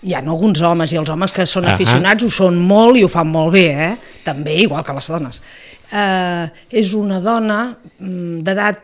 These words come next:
Speaker 1: bastant jove, moltes vegades amb criatures, potser l'adolescent és més, més petites, l'adolescència queda fora
Speaker 2: Mhm.
Speaker 1: d'aquest ambient,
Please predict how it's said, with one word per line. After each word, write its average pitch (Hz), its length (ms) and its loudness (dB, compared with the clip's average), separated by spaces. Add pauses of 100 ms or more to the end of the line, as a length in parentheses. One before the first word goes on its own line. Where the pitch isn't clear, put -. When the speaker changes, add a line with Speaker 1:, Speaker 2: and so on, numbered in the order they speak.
Speaker 1:
bastant 208 480 0
jove, 233 320 4 (880)
moltes 233 440 0
vegades 208 580 0 (420)
amb 185 220 -4
criatures, 208 680 0
potser 220 300 -2
l'adolescent 202 1080 -2 (280)
és 185 240 -10
més, 202 220 -2 (160)
més 226 200 2
petites, 277 500 2
l'adolescència 202 840 0
queda 185 240 2
fora 180 320 4
Speaker 2:
Mhm. - 60 4
Speaker 1:
d'aquest 170 320 0
ambient, 175 300 -2